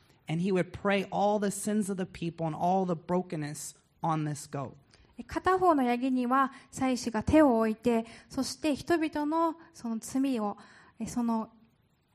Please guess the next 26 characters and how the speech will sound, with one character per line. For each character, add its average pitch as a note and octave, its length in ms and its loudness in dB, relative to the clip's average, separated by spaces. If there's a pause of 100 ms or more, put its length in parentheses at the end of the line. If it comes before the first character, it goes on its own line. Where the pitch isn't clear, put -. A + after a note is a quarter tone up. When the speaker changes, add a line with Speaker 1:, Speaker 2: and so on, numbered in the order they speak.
(120)
Speaker 2:
ヤ B3+ 160 2
ギ A#3 140 -2
に、 A#3+ 380 0 (1400)
え G3 240 -8
ー、 - 0 - (140)
代 B3+ 160 0
わ B3 100 2
り B3 140 2
に、 C4 280 2 (240)
え G3 400 -10
ー、 - 0 - (240)
持 A3 120 6
つ B3 160 -6
よ G3+ 140 -2
う F3+ 40 -4
に、 F#3+ 160 -8
そ A#3 180 0
の A#3+ 140 4
よ B3+ 120 2
う - 20 0
に G#3 160 0
祈 G#3+ 200 2
る F#3+ 60 -2
ん F3 80 -6
で F3+ 160 -10
す。 - 180 -20